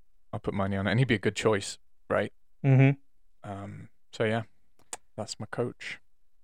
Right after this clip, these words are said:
Speaker 2: All right, the big one. Player.
Speaker 1: <laughs>
Speaker 2: The player. The player of the year. Who did you pick?
Speaker 1: I wrote something down and I regret it.
Speaker 2: Who did you
Speaker 1: I
Speaker 2: write down?
Speaker 1: I wrote Quagga Smith.
Speaker 2: Oh, did you?
Speaker 1: Because every time that guy comes on,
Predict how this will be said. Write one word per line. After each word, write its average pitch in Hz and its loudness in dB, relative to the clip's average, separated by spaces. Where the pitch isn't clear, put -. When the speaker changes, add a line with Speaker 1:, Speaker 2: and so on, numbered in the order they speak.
Speaker 2:
All 139 10
right, 165 12
the 139 0
big 160 12
one. 147 12
Player. 143 10
Speaker 1:
<laughs> - -4
Speaker 2:
The 165 12
player. 160 12
The 156 6
player 175 10
of 156 6
the 160 10
year. 139 10
Who 139 6
did 131 4
you 131 4
pick? 127 8
Speaker 1:
I 107 2
wrote 143 4
something 123 0
down 123 6
and 120 2
I 110 4
regret 110 4
it. 117 -2
Speaker 2:
Who 143 8
did 135 8
you 135 8
Speaker 1:
I 131 12
Speaker 2:
write 123 10
down? 123 8
Speaker 1:
I 135 2
wrote 131 4
Quagga 117 4
Smith. - -2
Speaker 2:
Oh, 185 12
did 175 12
you? 180 12
Speaker 1:
Because 135 6
every 156 6
time 156 6
that 143 6
guy 139 10
comes 135 4
on, 117 6